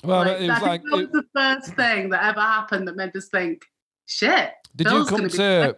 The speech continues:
Speaker 1: did you come to, um, was it Philadelphia? Did you come to Philadelphia? I'm
Speaker 2: I
Speaker 1: not
Speaker 2: didn't come to Philadelphia,
Speaker 1: 'Cause that's,
Speaker 2: no.
Speaker 1: that's the first time I experienced that, people wanting your, your autographs. That was like, that was the second night of our first tour. The first tour were,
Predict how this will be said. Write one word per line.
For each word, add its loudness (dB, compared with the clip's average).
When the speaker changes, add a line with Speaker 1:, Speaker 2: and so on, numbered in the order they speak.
Speaker 1:
did -4
you 0
come -4
to, 0
um, 2
was -4
it -2
Philadelphia? 0
Did -4
you 0
come -4
to 0
Philadelphia? 0
I'm -4
Speaker 2:
I -2
Speaker 1:
not -4
Speaker 2:
didn't 0
come -4
to -12
Philadelphia, 0
Speaker 1:
'Cause -2
that's, 0
Speaker 2:
no. -4
Speaker 1:
that's 0
the -4
first 2
time -2
I 0
experienced -2
that, -2
people 0
wanting -2
your, -4
your -2
autographs. 0
That 4
was 2
like, 0
that 0
was 0
the -4
second -2
night 0
of -4
our 0
first -2
tour. 0
The -6
first 0
tour 2
were, 0